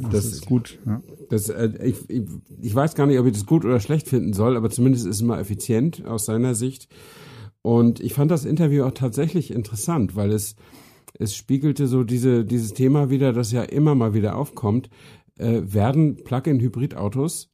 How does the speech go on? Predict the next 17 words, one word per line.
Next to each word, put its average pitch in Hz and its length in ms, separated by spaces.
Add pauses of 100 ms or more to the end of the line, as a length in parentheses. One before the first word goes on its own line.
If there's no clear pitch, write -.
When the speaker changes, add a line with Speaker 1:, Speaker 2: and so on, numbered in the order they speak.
(160)
Speaker 2:
eigentlich 117 420
korrekt 117 500
genutzt? 120 500
Also 101 340 (140)
werden, 113 600
werden 113 280
ihre 104 220
elektrischen 107 540
Fähigkeiten 107 760 (520)
auch 104 220
wirklich 110 420
ausgenutzt? 104 600
Oder 104 200
fahren 110 260
die 107 80
Leute 107 300
einfach, 104 440